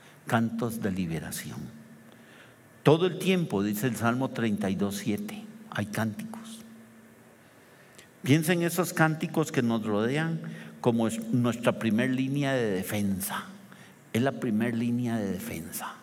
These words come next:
La segunda línea de defensa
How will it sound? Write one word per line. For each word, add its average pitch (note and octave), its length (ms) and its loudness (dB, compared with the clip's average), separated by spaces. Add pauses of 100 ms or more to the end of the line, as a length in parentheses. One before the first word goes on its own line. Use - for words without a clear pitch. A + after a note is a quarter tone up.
(3750)
La C3+ 140 8
segunda F#3 420 4
línea G3 400 2
de E3 180 4
defensa G3+ 680 2